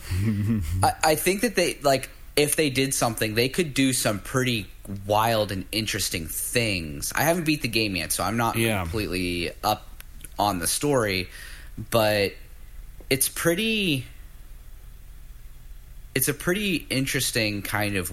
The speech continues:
Speaker 2: world. So I don't know. It could be, it could be pretty weird. I mean, I would, unless the, the story begs for an,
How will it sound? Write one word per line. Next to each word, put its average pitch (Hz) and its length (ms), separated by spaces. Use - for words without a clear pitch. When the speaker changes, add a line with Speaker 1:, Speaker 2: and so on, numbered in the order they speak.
Speaker 2:
world. 82 540
So 98 580
I 123 60
don't 139 140
know. 107 260
It 123 160
could 135 180
be, 120 360
it 120 120
could 131 180
be 131 120
pretty 127 260
weird. 117 400
I - 60
mean, 127 120
I 131 180
would, 160 300
unless 139 360
the, 120 240
the 110 240
story 143 360
begs 131 580
for 95 380
an, 95 400